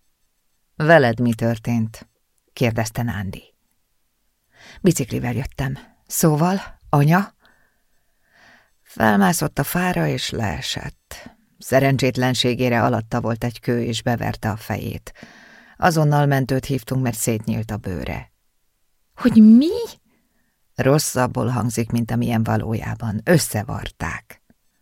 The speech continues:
„Akkor miért alszik?” kérdeztem.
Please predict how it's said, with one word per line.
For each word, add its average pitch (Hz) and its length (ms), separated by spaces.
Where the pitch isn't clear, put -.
„Akkor 165 300
miért 170 460
alszik?” - 480
kérdeztem. 117 840